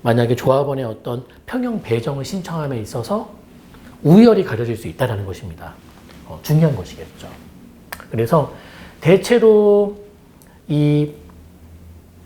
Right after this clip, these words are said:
권리가액, 즉 감정평가가 공개되지 않는 초기 시점에서는 이런 층별에 대해서는 전혀 개-, 개념이 아예 없고요.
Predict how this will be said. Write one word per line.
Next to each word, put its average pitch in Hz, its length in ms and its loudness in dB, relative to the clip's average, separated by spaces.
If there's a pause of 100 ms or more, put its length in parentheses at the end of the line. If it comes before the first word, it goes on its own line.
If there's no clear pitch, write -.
(120)
권리가액, 160 580 0
즉 - 260 -14
감정평가가 202 840 0
공개되지 175 680 2
않는 120 540 0 (320)
초기 262 340 -2
시점에서는 196 720 -2
이런 151 300 -2
층별에 247 560 0
대해서는 147 380 -2
전혀 226 280 0
개-, 165 200 -8
개념이 156 320 0
아예 127 160 -2
없고요. 120 460 -8